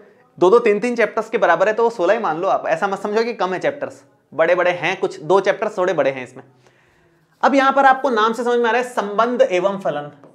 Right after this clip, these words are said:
अब इसमें तो मैं क्या ही बोलूँ, यहाँ से ही कनेक्टेड है पूरा का पूरा, जाहिर सी बात है दिख रहा है यहाँ पूरा स-, अरे सॉरी, त्रिकोणमितीय फलन बोल दिया क्या मैंने इसमें, ये संबंध एवं फलन यहाँ भी था, यहाँ भी आ गया, तो obviously इसी का कनेक्शन यहाँ से मिलने वाला है आप लोगों को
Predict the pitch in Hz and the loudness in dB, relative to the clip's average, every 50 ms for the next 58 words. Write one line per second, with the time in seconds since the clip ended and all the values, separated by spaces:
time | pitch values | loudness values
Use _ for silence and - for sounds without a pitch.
0 | _ _ - 175 160 190 190 202 226 - 233 233 233 233 - 220 196 226 277 214 | _ _ -8 -8 -8 -8 -8 -8 -6 -6 -6 -6 -6 0 2 2 2 4 2 0
1 | 180 156 143 139 139 160 165 160 202 208 - 254 254 240 226 202 208 202 208 226 | -2 -2 -2 -4 -4 -4 -4 -4 -4 -4 -4 -4 -4 -2 -4 -4 -4 -6 -6 -6
2 | 220 240 233 214 220 208 202 202 202 180 180 170 170 - - - - _ _ _ | -6 -6 -6 -4 -4 -2 -2 -2 -4 -4 -6 -8 -8 -10 -14 -20 -20 _ _ _
3 | _ _ _ _ - 175 190 202 214 220 214 226 208 196 202 196 185 190 196 202 | _ _ _ _ -4 -2 -2 0 0 -2 -2 -2 -2 -2 -2 -2 -2 -2 -2 -2
4 | 190 185 - - - - - 185 214 226 247 240 233 240 240 262 247 - - - | -4 -4 -8 -12 -20 -14 -4 0 2 2 2 2 2 2 2 2 0 -2 -6 -16
5 | - _ _ _ _ - 190 196 185 - - 151 135 131 131 - - 175 165 190 | -20 _ _ _ _ -2 0 0 0 -2 -2 -2 -2 -2 -6 -8 -8 -8 -4 -2
6 | 202 208 208 208 214 226 214 208 202 214 220 208 208 208 208 247 269 269 226 185 | -2 -2 -2 -4 -4 -4 -4 -4 -4 -4 -4 -4 -6 -4 -4 -6 -8 -8 -10 -12
7 | 156 139 143 143 139 - - _ _ _ _ _ _ - 240 240 - 240 226 226 | -12 -14 -14 -16 -20 -20 -20 _ _ _ _ _ _ -2 -2 -2 0 0 0 0
8 | 226 262 254 247 262 262 262 247 254 254 254 247 240 214 214 233 269 240 285 277 | 0 0 0 0 0 0 -2 -2 -4 -4 -4 -4 -4 -4 -2 -2 -2 -2 -2 -2
9 | 262 254 247 220 - 190 175 170 170 180 214 214 269 262 233 220 208 220 214 196 | -2 -2 -2 -2 -4 -8 -8 -6 -4 -4 -4 -2 0 0 2 2 2 0 -4 -4
10 | 196 - 226 226 - - - - - - 190 202 202 202 285 285 285 277 277 285 | -2 -2 -2 -2 -2 -6 -16 -12 -4 -2 -2 0 4 4 4 4 4 2 -2 -2
11 | 240 220 240 240 269 294 285 - 285 277 277 240 233 254 247 247 269 262 247 220 | -2 -2 -2 -2 -2 0 2 2 2 2 2 -2 -2 -2 -2 -2 -2 -2 -2 -2
12 | 202 214 208 254 247 208 180 175 170 160 156 156 143 143 - 135 131 131 131 135 | -2 -2 -2 0 0 0 0 0 0 -2 -2 -2 -4 -6 -6 -8 -10 -10 -10 -12
13 | 143 | -14